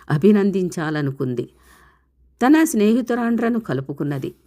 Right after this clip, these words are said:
తంబూరాలతో, నాట్యముతో, పాటలు పాడుకుంటూ వెళ్ళి క-,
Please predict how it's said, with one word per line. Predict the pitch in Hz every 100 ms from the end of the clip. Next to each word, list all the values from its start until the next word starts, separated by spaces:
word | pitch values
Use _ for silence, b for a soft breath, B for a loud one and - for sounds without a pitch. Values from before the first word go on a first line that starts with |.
| 160
తంబూరాలతో, | 156 165 175 165 156 156 156 165
నాట్యముతో, | 175 202 - 190 175 170 170
పాటలు | 180 185 180 180
పాడుకుంటూ | 180 196 220 240 226 233
వెళ్ళి | 196 196 233 -
క-, | 165